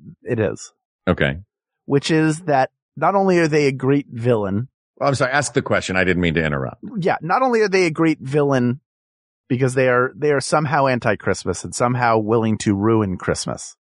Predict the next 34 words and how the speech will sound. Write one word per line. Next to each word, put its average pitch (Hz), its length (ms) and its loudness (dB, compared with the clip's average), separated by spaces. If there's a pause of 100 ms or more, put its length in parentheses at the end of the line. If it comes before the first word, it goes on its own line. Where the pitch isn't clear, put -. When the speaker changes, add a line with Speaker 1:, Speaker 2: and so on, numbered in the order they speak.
(220)
Speaker 2:
Mm-hmm. 82 320 0 (800)
Speaker 1:
But 135 260 2
would 165 460 -2
you, 156 540 0 (120)
if 196 220 -2
this 214 200 -2
person 208 340 -2
got 165 220 0
their 170 180 2
own 151 120 0
movie, 107 380 0
and, 135 340 0
and 151 160 0
for 147 120 0
Krampus, 175 440 0
they 110 120 0
already 117 220 2
have 156 220 0
had 104 160 2
their 80 140 0
own 80 100 -4
movie. 67 320 -10
It - 40 -8
was 101 160 -6
not 117 200 2
Speaker 2:
Mm-hmm. 76 120 -2
Speaker 1:
hugely 120 300 2
successful. - 680 -4 (1300)
If 175 200 2
they 208 160 0
had 170 420 -2
their 147 240 2
own 151 260 0
movie, 127 460 -2